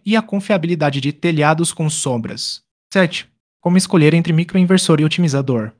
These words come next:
Avalie padrão de sombra, orçamento e necessidade de monitoramento. Microinversores são indicados para máxima independência por módulo.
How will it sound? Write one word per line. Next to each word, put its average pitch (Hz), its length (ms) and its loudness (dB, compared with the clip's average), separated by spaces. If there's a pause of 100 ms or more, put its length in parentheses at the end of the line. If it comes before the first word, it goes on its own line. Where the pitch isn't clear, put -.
(320)
Avalie 156 300 0
padrão 165 380 0
de 160 100 0
sombra, 165 540 0
orçamento 185 600 0
e 185 60 0
necessidade 160 640 0
de 165 100 0
monitoramento. 180 800 -2 (320)
Microinversores 196 800 0
são 202 180 -2
indicados 170 580 0
para 175 240 -2
máxima 180 440 0
independência 180 680 0
por 180 180 -2
módulo. 120 580 -4